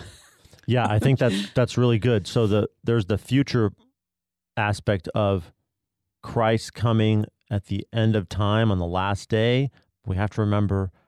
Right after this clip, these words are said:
Speaker 2: Jesus, the just judge, is going to judge each one of us at our particular judgment at the end of our
Speaker 1: Mm-hmm.
Speaker 2: lives, right? And we wanna be ready for that. And that's part of what Advent is about, is, is getting, getting ready. And I'm sure that y'all are gonna talk some about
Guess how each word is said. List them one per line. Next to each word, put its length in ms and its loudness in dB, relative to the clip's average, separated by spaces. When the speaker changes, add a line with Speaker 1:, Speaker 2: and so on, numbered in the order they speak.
Speaker 2:
Jesus, 680 -2
the 100 -6
just 400 -2
judge, 380 -2
is 100 -4
going 220 0
to 80 -2
judge 360 -2
each 280 -6
one 180 0
of 140 0
us 200 -2
at 120 -4
our 160 -2
particular 920 -4
judgment 460 -2
at 100 -8
the 160 -10
end 160 -4
of 100 -6
our 100 -6
Speaker 1:
Mm-hmm. 100 -6
Speaker 2:
lives, 540 -6
right? 80 0
And 100 2
we 80 2
wanna 240 2
be 340 -2
ready 380 2
for 180 -4
that. 180 -2
And 100 -2
that's 140 0
part 240 -2
of 80 0
what 160 0
Advent 400 0
is 140 -2
about, 340 -2
is, 160 -4
is 160 -6
getting, 520 0
getting 260 0
ready. 280 2
And 80 0
I'm 80 -2
sure 180 0
that 140 0
y'all 200 2
are 80 2
gonna 200 0
talk 260 -4
some 180 -2
about 380 -2